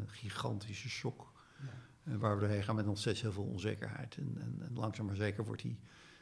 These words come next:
Speaker 1: wordt er wel meer duidelijk. Komt die oliecrisis nog eens een keer of die,
Speaker 2: Ja.
Speaker 1: die, die olieprijs nog eens een keer overheen. Dus het, het is van aan alle kanten is het raak.
Speaker 2: Alle kanten. Je bent, eh, je hebt investeerders in TomTom, maar je bent zelf natuurlijk ook nog investeerder in andere bedrijven buiten TomTom.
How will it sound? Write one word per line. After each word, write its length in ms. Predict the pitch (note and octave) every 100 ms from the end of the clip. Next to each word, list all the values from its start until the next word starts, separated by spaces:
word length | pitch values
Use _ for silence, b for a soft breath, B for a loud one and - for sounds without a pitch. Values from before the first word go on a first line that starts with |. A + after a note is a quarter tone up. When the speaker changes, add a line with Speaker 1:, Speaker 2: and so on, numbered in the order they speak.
| B
Speaker 1:
wordt 160 | - A2+
er 80 | G2
wel 160 | G#2
meer 360 | G2+ G#2 G#2 G2+
duidelijk. 560 | A2 A2+ A2+ G#2+ G#2+ - - -
Komt 160 | - G#2
die 160 | C3
oliecrisis 580 | - A2+ G#2 G#2 A2 G2+
nog 120 | G#2+
eens 80 | F#2
een 60 | G2
keer 260 | G#2 G#2
of 60 | G#2
die, 140 | -
Speaker 2:
Ja. 60 | A2
Speaker 1:
die, 240 | G#2+ G#2+ A2
die 180 | A#2
olieprijs 500 | B2+ B2 G#2 A2+ A2
nog 80 | G#2
eens 80 | G2+
een 60 | G2
keer 180 | - A2+
overheen. 520 | G#2 G2 G2+ A2+ A2
Dus 160 | G#2
het, 200 | F#2+ G2+
het 240 | - A#2+ -
is 200 | G#2 G2+
van 200 | A#2 A2+
aan 160 | A2+ A#2
alle 300 | - A2+ G#2
kanten 320 | - G2+ G2+
is 100 | A2
het 100 | -
raak. 300 | - C#3+ -
Speaker 2:
Alle 180 | - A#2+
kanten. 240 | A#2 A#2+ B B B B B
Je 160 | - D#3+
bent, 340 | F#3 F3 E3
eh, 220 | E3 D3+
je 40 | D3+
hebt 180 | E3+
investeerders 600 | F3 E3+ B2+ - F#3 E3+ B2+
in 180 | D3
TomTom, 540 | D3 D3 B2+ G#3 B3+ C4
maar 120 | D3+
je 100 | E3
bent 180 | D#3 E3+
zelf 220 | F#3 F#3
natuurlijk 360 | D3+ D#3 D#3 E3
ook 80 | F#3+
nog 160 | A#3+ -
investeerder 720 | A3 F3 - A#3 A3+ G3 F#3+
in 160 | E3
andere 400 | D#3+ G#3 A3+ A3
bedrijven 460 | G3+ G3+ A3+ G3+ D#3
buiten 560 | D3+ G#3 G#3+ G#3+ G#3+
TomTom. 560 | G#3 A3+ G3 A3 B3 A#3+